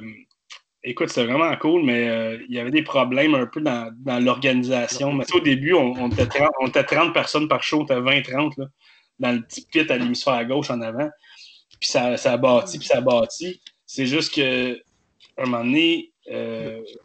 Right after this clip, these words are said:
Frank, il a eu, il a eu des bonnes idées pour starter ça, mais la suite des choses, il, il s'impliquait plus, tu sais.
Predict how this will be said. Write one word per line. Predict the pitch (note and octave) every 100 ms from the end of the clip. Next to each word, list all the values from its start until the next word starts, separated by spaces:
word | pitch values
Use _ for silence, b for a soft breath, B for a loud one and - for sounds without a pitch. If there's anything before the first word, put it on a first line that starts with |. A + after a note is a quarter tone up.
| _
Frank, | - C#3+ D3+ E3 - - _
il | B2 B2+ A#2+
a |
eu, | B2 C3+ C#3 C3+ B2 -
il | C3
a | C3
eu | C3+
des | C3
bonnes | C3+ C#3
idées | C3 C3 E3
pour | C3
starter | - C#3+ C3 B2 A#2
ça, | - E3+ F3 _ _ _ _ _
mais | B2+
la | B2+ B2+
suite | - D3+ C#3
des | C3 A#2+
choses, | D#3 E3 E3 B2+
il, | C3 B2+
il | B2
s'impliquait | - C3 - - C3
plus, | - C#3
tu | C#3+
sais. | C#3